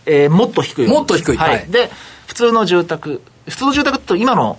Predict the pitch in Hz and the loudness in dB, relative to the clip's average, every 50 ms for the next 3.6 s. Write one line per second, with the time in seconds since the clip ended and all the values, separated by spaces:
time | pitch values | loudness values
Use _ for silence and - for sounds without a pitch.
0 | - - - - 143 131 139 143 135 123 120 127 120 120 117 127 120 - - - | -12 -12 -8 -6 -4 -2 -2 -2 -2 -4 -4 -4 -6 -8 -8 -8 -10 -12 -12 -14
1 | - - 202 254 - 220 - - - - 247 247 254 220 151 151 147 - 165 147 | -10 -6 -2 -2 -2 -2 -4 -6 -6 -6 -4 -2 -2 -2 -2 -2 -2 -2 -4 -4
2 | - 120 98 92 95 110 95 104 - 117 131 147 131 107 95 - 135 - - 180 | -4 -6 -8 -8 -10 -12 -14 -14 -12 -8 -4 -4 -4 -4 -6 -8 -8 -4 -4 -2
3 | - - 170 233 254 285 269 277 - 277 262 262 | 0 0 0 0 0 -2 -4 -2 -2 -2 -2 -4